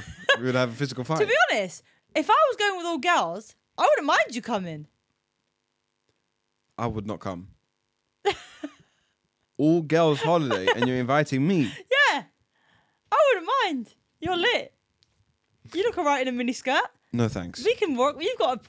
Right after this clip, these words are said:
Speaker 1: a ass. You, we can rock
Speaker 2: I'll,
Speaker 1: with it.
Speaker 2: I'll stay at home.
Speaker 1: No, I think, um,
Speaker 2: Enjoy my
Speaker 1: wait, what
Speaker 2: two,
Speaker 1: was, what
Speaker 2: three
Speaker 1: did
Speaker 2: days
Speaker 1: you,
Speaker 2: of
Speaker 1: what did you
Speaker 2: peace.
Speaker 1: actually ask?
Speaker 2: If you wasn't part of our friend group,
Speaker 1: Mm.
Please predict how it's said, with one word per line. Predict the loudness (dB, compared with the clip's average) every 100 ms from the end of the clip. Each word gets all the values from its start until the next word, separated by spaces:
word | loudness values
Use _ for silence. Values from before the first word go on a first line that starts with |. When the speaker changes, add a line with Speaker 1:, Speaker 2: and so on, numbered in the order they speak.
| -4
Speaker 1:
a |
ass. | 0 0 0 -4
You, | -6
we | -6
can | -6 -2
rock | 0
Speaker 2:
I'll, | 0
Speaker 1:
with | 0
it. | -2 -4 _
Speaker 2:
I'll | -6 -4
stay | 0 0
at |
home. | 0 -4 -8 -20 -10
Speaker 1:
No, | -4 0
I | 0 0
think, | -2 -8 -8 -4
um, | -4 -2
Speaker 2:
Enjoy | -2 0 2
my | 2 0 -2 -6 _ _ -10
Speaker 1:
wait, | -6 -2
what |
Speaker 2:
two, | 0
Speaker 1:
was, | 0 0
what |
Speaker 2:
three | 0 2
Speaker 1:
did |
Speaker 2:
days | 2 0
Speaker 1:
you, | -2
Speaker 2:
of |
Speaker 1:
what | -4
did | -2
you | -4
Speaker 2:
peace. | -8
Speaker 1:
actually | -8 -2
ask? | -2 -2 -8 -16 -20 _ _ _ _ -4
Speaker 2:
If | 0
you | 2
wasn't | 0 0
part | 0 2
of | 0
our | -2
friend | -2 -2
group, | -2 -4 -6
Speaker 1:
Mm. | -8 -6 -6